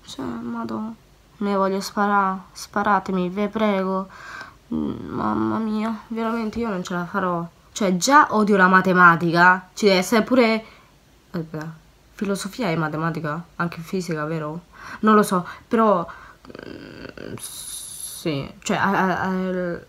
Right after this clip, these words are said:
scientifico c'è filosofia, fisica, vero? Sì, quindi è matematica, quindi non mi piace, odio matematica con tanto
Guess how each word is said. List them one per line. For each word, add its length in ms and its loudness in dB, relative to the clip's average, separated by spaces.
scientifico 680 -4
c'è 240 -4
filosofia, 560 -6
fisica, 460 -6
vero? 280 -6
Sì, 200 -8
quindi 240 -6
è 20 -4
matematica, 480 0
quindi 220 2
non 120 4
mi 100 2
piace, 520 -2
odio 300 4
matematica 680 2
con 160 -8
tanto 800 -8